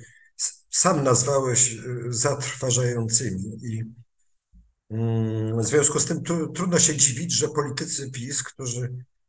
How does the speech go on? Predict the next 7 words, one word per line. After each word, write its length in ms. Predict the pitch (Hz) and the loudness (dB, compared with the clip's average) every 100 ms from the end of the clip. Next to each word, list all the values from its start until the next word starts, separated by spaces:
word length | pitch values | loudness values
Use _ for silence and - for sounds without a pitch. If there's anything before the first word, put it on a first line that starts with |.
| _ _ _ _ _ _ _ - | _ _ _ _ _ _ _ -8
y, 200 | 117 120 117 | -4 -2 2
przynajmniej 360 | 135 143 139 | 2 2 0
deklaratywnie 680 | 135 123 135 127 127 165 127 | 0 2 2 2 -2 -2 2
są 180 | 110 127 | 2 4
przywiązani 640 | - 120 123 107 123 127 | -2 -2 -4 -4 -4 -4
do 100 | 117 113 110 104 101 107 | -4 -4 -6 -8 -10 -2
suwerenności, 1000 | - 110 110 101 104 101 - - 104 | 0 0 -4 -4 -2 0 0 -2 -8